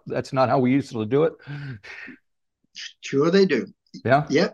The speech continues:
Speaker 2: they, they, they change constantly. You know, uh, sometimes even Stephen takes the high part, you know, and, and in a song like Sweet Judy Blue Eyes, w-, we change each,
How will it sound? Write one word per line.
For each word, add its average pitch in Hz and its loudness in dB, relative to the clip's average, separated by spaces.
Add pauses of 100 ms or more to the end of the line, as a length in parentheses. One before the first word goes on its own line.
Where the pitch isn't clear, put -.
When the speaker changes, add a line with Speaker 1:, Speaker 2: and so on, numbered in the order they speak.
(140)
Speaker 2:
they, 160 2
they, 156 0
they 165 2
change 185 0
constantly. 190 -4 (420)
You 147 6
know, 175 4
uh, 135 -6 (160)
sometimes 160 2
even 175 2
Stephen 214 0
takes 120 0
the 135 0
high 117 -6
part, 101 -10 (600)
you 131 -6
know, 143 -2 (160)
and, 139 4
and 147 6
in 143 8
a 135 4
song 170 4
like 135 2
Sweet 160 -4
Judy 143 0
Blue 160 2
Eyes, 127 -4 (720)
w-, 180 -4
we 170 0
change 170 2 (280)
each, 185 2